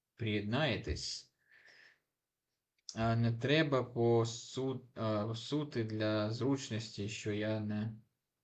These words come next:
розділятим-, е, не розділяти комунарів та два, на два фронти. Ну от, добре, а ось я служу своє-, своєю батьківщині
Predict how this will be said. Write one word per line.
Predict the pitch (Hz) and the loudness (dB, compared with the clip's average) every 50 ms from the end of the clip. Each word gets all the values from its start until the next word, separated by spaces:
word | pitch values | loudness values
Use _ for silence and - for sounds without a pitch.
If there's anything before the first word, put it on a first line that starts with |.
| _ - | _ -8
розділятим-, | 143 113 113 113 113 117 117 113 113 110 113 117 120 135 - - - 113 117 104 85 - | -4 0 0 0 0 0 -2 -2 -2 0 0 2 2 0 0 0 -2 -2 -2 -4 -4 -4
е, | 107 110 104 92 - - | -4 -4 -4 -4 -6 -6
не | 113 113 113 113 117 113 113 | -6 -4 -2 0 0 0 2
розділяти | 113 113 117 110 113 120 139 147 - 156 | 0 0 0 0 0 0 0 -2 -2 -6
комунарів | - - 113 113 110 110 107 107 104 104 110 110 - - - _ | -6 -4 -2 -2 -2 -2 -2 -2 -2 -4 -6 -8 -10 -14 -12 _
та | - 104 101 | -6 -6 -4
два, | 101 107 107 107 104 101 104 - - - | -2 -2 -2 0 0 -2 -4 -6 -10 -12
на | 143 120 107 107 | -6 -4 -4 -2
два | 110 110 110 107 | -2 -2 -2 -4
фронти. | 110 - 120 139 185 202 196 196 - 180 185 185 185 - _ _ _ - - - - - _ _ _ _ _ _ _ _ _ _ _ | -4 -4 -2 -2 -2 -2 -2 -4 -2 -2 -2 -2 -6 -12 _ _ _ -12 -12 -12 -14 -20 _ _ _ _ _ _ _ _ _ _ _
Ну | 127 120 123 123 117 113 117 123 | -6 -4 -2 0 0 0 2 2
от, | 123 120 113 117 - - - 123 | 2 2 0 -4 -8 -12 -10 -6
добре, | 110 120 156 190 190 180 170 156 156 151 156 151 - - - | 0 4 4 4 4 2 0 0 0 0 0 -2 -4 -6 -4
а | 113 110 | -2 0
ось | 110 107 107 113 - - - - _ _ _ _ | 0 0 -2 -4 -8 -12 -14 -18 _ _ _ _
я | 123 117 117 120 120 113 110 | -2 0 2 2 2 2 2
служу | 113 - - 120 113 110 110 117 117 117 110 | 0 -2 -2 0 0 0 0 0 0 0 0
своє-, | - - 117 113 110 113 113 113 110 107 107 110 117 - - - _ _ | -2 -4 -4 -2 -2 0 0 2 2 2 0 -2 -4 -8 -14 -20 _ _
своєю | - - - - 113 113 117 123 131 123 120 113 | -20 -12 -6 -2 0 0 2 2 2 2 2 2
батьківщині | 110 113 107 110 - - - 110 110 - - - - 98 107 104 104 104 110 113 - - - - 190 208 226 214 208 214 214 - - | 2 0 0 0 -4 -8 -8 -6 -6 -6 -8 -8 -6 -4 -4 -2 -2 -4 -6 -6 -8 -8 -4 -2 -2 -2 0 0 0 -2 -2 -6 -12